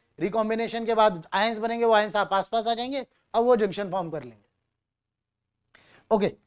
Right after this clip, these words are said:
so रिवर्स बायस में ये जो करंट है,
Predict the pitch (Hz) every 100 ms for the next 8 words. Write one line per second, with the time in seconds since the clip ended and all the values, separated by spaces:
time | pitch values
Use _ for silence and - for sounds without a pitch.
0 | _ _ - 254 262 - - _ 151 190
1 | 226 269 233 247 220 262 269 247 - 226
2 | 254 240 220 190